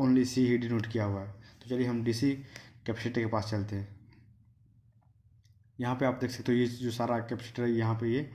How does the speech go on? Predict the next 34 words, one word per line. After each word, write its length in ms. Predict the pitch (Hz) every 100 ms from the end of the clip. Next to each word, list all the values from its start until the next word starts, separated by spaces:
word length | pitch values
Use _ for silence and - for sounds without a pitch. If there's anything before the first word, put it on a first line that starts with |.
| - - 113
डीसी 280 | 120 123 127
कैपेसिटर 480 | 113 107 110 104
है। 180 | 98 101 - - -
तो 60 |
इसके 160 | 131 135
बगल 200 | 131 127
में 100 | 123
आप 140 | 120
देख 100 | 120
सकते 240 | 113 - 123
हो, 60 |
यहाँ 120 | 120 117
पे 100 | 123
भी 140 | 123
only 280 | 117 120 113
सी 160 | 117
लिखा 240 | 117 113 110
हुआ 200 | 110 123
है, 100 | 135 - - -
मतलब 280 | 113 131 127
कि 80 | 127
जितना 300 | 120 117 135
भी 120 | 131
कैपेसिटर 480 | 123 113 117 113 117
होगा, 260 | 113 120 127 - - -
उसके 220 | 120 135
just 280 | 120 123 123
बगल 220 | 117 117
में 140 | 117 113
आपको 240 | 110 117
सी 200 | - 113
लिखा 220 | 110 110
हुआ 240 | 98 95 95
होगा। 260 | 95 95